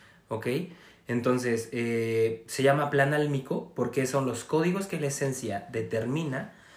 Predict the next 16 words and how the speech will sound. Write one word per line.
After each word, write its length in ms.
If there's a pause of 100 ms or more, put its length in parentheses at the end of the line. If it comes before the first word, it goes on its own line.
(260)
para 540
cuando 760 (800)
tome 280
una 240
forma 580
o 40
materia, 760
cuerpo 340
humano 320
en 60
nuestro 280
caso, 320 (320)
y 120
exista 440
el 80
alma 440